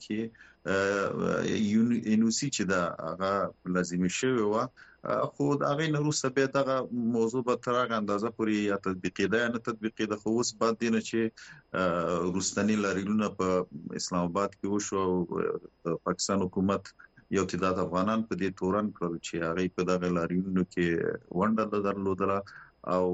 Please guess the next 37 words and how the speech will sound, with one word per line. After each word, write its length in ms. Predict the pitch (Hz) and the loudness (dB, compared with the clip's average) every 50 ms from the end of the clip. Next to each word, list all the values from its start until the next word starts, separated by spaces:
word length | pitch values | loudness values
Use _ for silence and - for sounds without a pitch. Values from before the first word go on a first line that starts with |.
| 90 90 90 | 0 0 0
یو 200 | 92 95 104 104 104 98 | 0 0 0 0 0 0
تعداد 280 | 95 92 101 101 104 98 | 0 2 2 0 0 0
یې 80 | 98 92 92 110 | -4 -2 0 0
داسې 220 | 110 110 - - - - | 0 0 0 -4 -8 -6
تورن 260 | 101 92 98 101 104 95 - | -6 -4 -2 -2 -2 -4 -4
کړل 160 | - 95 92 - | -4 -4 -4 -4
چې 80 | - 95 90 - | -4 -6 -6 -6
په 60 | - 82 87 | -6 -4 -2
داخل 280 | 87 87 - - 104 98 95 90 | -2 -2 -2 -4 -4 -2 0 0
د 240 | 98 95 92 - - 90 | 0 2 2 0 -2 -4
اسلام 280 | - - 92 90 90 90 | -2 0 2 2 2 2
آباد 180 | 87 98 98 98 - | 2 0 -2 -2 -2
کې 80 | - 90 | -2 0
هغوی 160 | 87 92 92 92 - | 0 0 -2 -2 -2
کریمینل 400 | - 98 98 92 92 90 90 90 90 - 104 | -2 -2 -2 0 0 0 0 0 0 0 -2
کیسز 340 | 101 101 - - 87 87 92 | 0 0 -2 -4 -2 -2 -2
یا 60 | 85 - 90 | -2 -2 -2
جنایي 240 | 87 90 92 98 95 92 | 0 0 0 0 0 0
جرمونه 400 | 95 92 90 98 104 104 104 98 95 92 | 0 0 2 2 2 2 0 2 0 0
لرل 280 | 90 90 90 90 90 90 | 0 0 0 2 2 2
او 40 | 92 90 | 2 0
هغوی 180 | 90 90 92 92 | 0 0 -2 -2
د 80 | 90 | -4
دغې 260 | 90 - 98 95 95 92 92 | -4 -2 -2 0 0 0 2
لاریونونو 360 | 90 90 92 95 101 104 98 95 92 | 2 2 2 2 2 2 2 2 2
نه 100 | 90 90 - | 2 0 0
استفاده 500 | - - - - 90 95 107 113 113 110 | -2 -6 -6 -2 0 2 4 4 4 2
وکوله، 400 | 110 - 104 104 98 104 107 101 - - - _ _ _ _ _ _ _ _ - | 2 2 0 2 2 2 0 -2 -4 -10 -20 _ _ _ _ _ _ _ _ -2
آه، 160 | 90 87 87 85 - | 0 0 0 0 -2
تر 80 | 92 90 - | -4 -2 -2
څو 80 | - 95 - - | -2 -2 0 0
پورې 160 | 95 90 90 90 | 2 2 2 0
چې 80 | - - - | -2 -4 -2
چور 140 | - 107 98 98 | 0 2 2 2
او 40 | 92 - | 0 0
چپاول 460 | - 85 - 90 87 90 110 123 123 | -2 -2 0 0 2 2 2 2 2
وکړي. 340 | 113 107 101 104 - 117 | 2 0 0 0 0 0